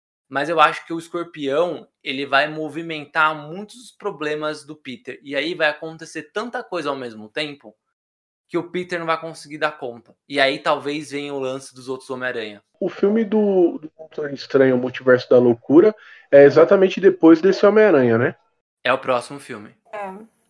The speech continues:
Speaker 2: Tá. Então deve ter algumas coisas que acontecem nesse filme que só vão ser resolvidas lá, né?
Speaker 1: Provavelmente.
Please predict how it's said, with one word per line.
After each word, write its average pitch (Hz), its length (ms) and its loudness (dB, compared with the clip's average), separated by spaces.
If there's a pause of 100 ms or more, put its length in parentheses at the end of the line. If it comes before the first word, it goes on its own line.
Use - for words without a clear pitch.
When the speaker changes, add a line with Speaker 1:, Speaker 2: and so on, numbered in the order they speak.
(240)
Speaker 2:
Tá. 117 380 0
Então 147 220 2
deve 180 180 4
ter 196 80 4
algumas 180 400 6
coisas 185 260 4
que - 100 0
acontecem 151 520 4
nesse 135 200 -4
filme 196 220 4
que 220 80 -6
só 165 100 6
vão 151 160 4
ser 160 160 4
resolvidas 156 640 4
lá, 190 260 4
né? 120 180 -6 (180)
Speaker 1:
Provavelmente. 113 840 -8